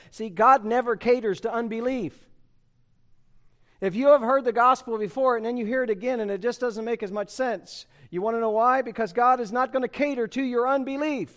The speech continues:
If you don't respond to the clear proclamation of the gospel the first time, he's not going to bend over backwards and plead with you. He's going to make it harder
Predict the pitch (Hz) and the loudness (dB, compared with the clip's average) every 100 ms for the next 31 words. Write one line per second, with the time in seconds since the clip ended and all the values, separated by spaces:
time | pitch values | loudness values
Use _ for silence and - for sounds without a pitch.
0 | _ _ _ _ - - 170 185 320 330 | _ _ _ _ -20 -8 -6 0 4 6
1 | 330 277 254 - 269 302 294 247 208 - | 6 4 -4 -4 0 2 2 -2 -6 -6
2 | 285 302 226 285 262 254 254 262 254 240 | -6 -6 2 6 6 4 -2 -2 -2 -6
3 | 233 247 247 214 202 185 262 269 - 202 | 0 2 2 -4 -8 -4 -2 -2 -2 -4
4 | 170 180 - - 220 208 262 311 277 349 | -2 -4 -10 -10 -8 0 4 4 6 4
5 | 285 320 330 320 311 294 302 294 294 277 | 8 8 8 8 8 4 6 6 6 2
6 | 269 220 269 220 302 330 311 285 240 240 | 0 0 -4 -2 -2 -2 -2 -2 0 2
7 | 185 123 - _ _ _ _ _ _ _ | 2 0 -10 _ _ _ _ _ _ _
8 | _ _ _ - 233 262 294 294 254 269 | _ _ _ -2 -2 2 4 4 6 4
9 | 311 311 269 302 330 349 285 214 120 - | 6 4 4 4 4 4 6 2 0 -10